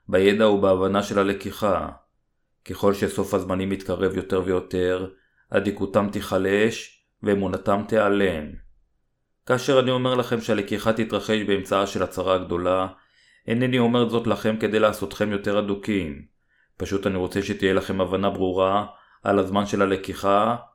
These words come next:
ושתימלטו מהלימוד המוטעה של הלקיחה לפני הצרה,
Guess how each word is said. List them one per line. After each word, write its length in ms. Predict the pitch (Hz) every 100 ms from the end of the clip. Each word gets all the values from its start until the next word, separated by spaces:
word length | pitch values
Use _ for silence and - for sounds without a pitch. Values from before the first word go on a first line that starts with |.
| _ _ -
ושתימלטו 680 | 107 113 - 107 98 - 110
מהלימוד 420 | 107 101 107 107
המוטעה 420 | 101 98 113 110
של 180 | 110 98
הלקיחה 400 | 98 104 98 104
לפני 260 | 101 -
הצרה, 600 | 101 101 101 95 98 117